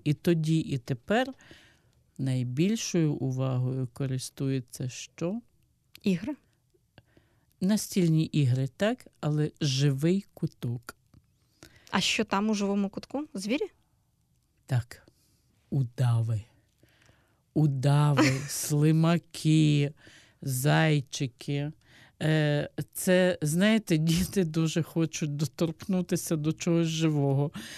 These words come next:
Speaker 1: Можливо, їм вже трохи забагато цієї віртуальної реальності. От, кажуть,
Speaker 2: Цікавий
Speaker 1: що звірів
Speaker 2: такий,
Speaker 1: мучити
Speaker 2: цікавий
Speaker 1: не
Speaker 2: контраст.
Speaker 1: можна, але ми спеціально беремо тих звірів, які не втомлюються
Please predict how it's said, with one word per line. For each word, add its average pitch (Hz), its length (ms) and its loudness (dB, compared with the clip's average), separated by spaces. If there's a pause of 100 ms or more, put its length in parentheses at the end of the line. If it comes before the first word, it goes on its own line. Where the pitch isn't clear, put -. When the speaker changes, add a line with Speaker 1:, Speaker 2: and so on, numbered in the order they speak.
(160)
Speaker 1:
Можливо, 175 600 4
їм 165 300 4
вже 156 180 2
трохи 165 440 0
забагато 151 720 2
цієї 156 480 2
віртуальної 156 960 2
реальності. 156 880 -2 (920)
От, - 460 0 (120)
кажуть, 196 260 6
Speaker 2:
Цікавий 214 360 6
Speaker 1:
що 180 100 6
звірів 220 140 8
Speaker 2:
такий, 220 140 10
Speaker 1:
мучити 202 360 4
Speaker 2:
цікавий 262 280 6
Speaker 1:
не 214 120 4
Speaker 2:
контраст. 262 300 6
Speaker 1:
можна, 214 180 4
але 190 140 6
ми 202 180 2
спеціально 196 720 2
беремо 180 360 2
тих 180 240 -2
звірів, 185 420 2
які 160 260 0
не 165 100 2
втомлюються 131 960 -2